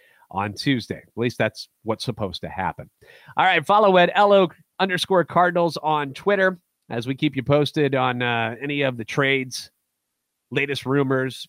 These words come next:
breaking news as, uh, it becomes available. Uh, we wanna thank you guys for making Locked On Cardinals your first listen. Now make your second listen, the Locked On M L B podcast. M L B expert Paul Francis Sullivan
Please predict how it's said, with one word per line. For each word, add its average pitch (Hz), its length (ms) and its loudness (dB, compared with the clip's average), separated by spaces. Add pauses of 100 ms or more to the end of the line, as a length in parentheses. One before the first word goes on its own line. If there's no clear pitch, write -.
breaking 143 400 -4
news 135 540 0 (280)
as, 120 280 -2
uh, 120 160 2
it 131 100 -2
becomes 131 380 -4
available. 135 560 -2 (300)
Uh, 131 140 0
we 147 60 -2
wanna 151 180 -2
thank 147 180 -4
you 151 80 -6
guys 147 220 2
for 147 60 -6
making 139 260 -2
Locked 131 220 -2
On 131 100 -4
Cardinals 139 280 -2
your 120 100 -10
first 139 260 -4
listen. 147 400 -2
Now 147 160 -2
make 180 200 0
your 143 80 -4
second 175 340 2
listen, 160 280 0
the 147 80 -2
Locked 139 280 -2
On 147 140 0
M 170 140 -4
L 156 60 2
B 135 140 -2
podcast. 151 640 2
M 208 100 4
L 208 80 4
B 180 140 6
expert 165 400 2 (280)
Paul 220 160 4
Francis 220 400 4
Sullivan 175 460 4